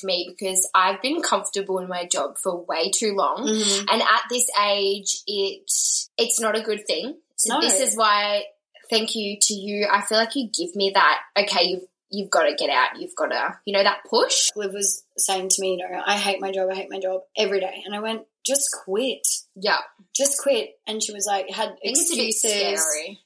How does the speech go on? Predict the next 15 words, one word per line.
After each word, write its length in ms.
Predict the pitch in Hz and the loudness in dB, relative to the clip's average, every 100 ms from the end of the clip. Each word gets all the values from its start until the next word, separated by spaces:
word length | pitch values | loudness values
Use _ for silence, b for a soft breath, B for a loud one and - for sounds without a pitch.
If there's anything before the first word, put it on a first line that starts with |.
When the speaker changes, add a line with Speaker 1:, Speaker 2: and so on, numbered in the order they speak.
| - | -2
Speaker 2:
Yeah, 200 | 269 202 | 0 0
there's 200 | 233 262 | -2 -2
always 300 | 220 220 269 | -2 -2 0
gonna 140 | 285 311 | 0 -2
be 120 | 311 | -2
excuses 580 | - - 202 190 196 190 180 | 2 0 2 0 0 -2 -2
and 140 | 202 | -4
reasons 480 | 196 190 185 190 - | 0 0 0 0 0
to 80 | 202 | 2
stop 440 | - - 185 185 196 | 2 2 0 -2 -6
and 120 | 196 | -6
not 220 | 185 185 | -6 -6
do 180 | 226 185 | -6 -6
things. 420 | 196 196 302 311 - | -6 -4 0 0 -2
Speaker 1:
Yeah. 240 | 208 196 | -10 -12